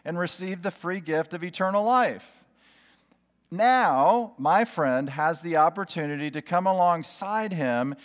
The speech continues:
and walk with him and establish him in his faith so that what he did for this young man, that young man can do for someone else.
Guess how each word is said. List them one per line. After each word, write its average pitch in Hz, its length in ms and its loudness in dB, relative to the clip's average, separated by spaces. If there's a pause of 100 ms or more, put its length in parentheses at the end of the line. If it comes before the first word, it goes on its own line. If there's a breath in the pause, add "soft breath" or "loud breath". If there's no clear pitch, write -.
(140)
and 156 360 -4
walk 202 460 0
with 214 200 -4
him 165 240 -2
and 165 80 -4
establish 185 800 -4
him 165 160 -4
in 160 60 -4
his 160 180 -6
faith 202 320 -4
so 190 260 -2
that 160 260 -2
what 175 300 2 (180 loud breath)
he 254 300 -4
did 135 420 -2
for 147 200 -8
this 196 280 -8
young 143 280 -2
man, 107 400 -6 (260 soft breath)
that 214 320 0
young 143 300 -2
man 120 240 -4
can 139 240 -8
do 135 420 -4
for 127 180 -12
someone 123 540 -2
else. - 800 -6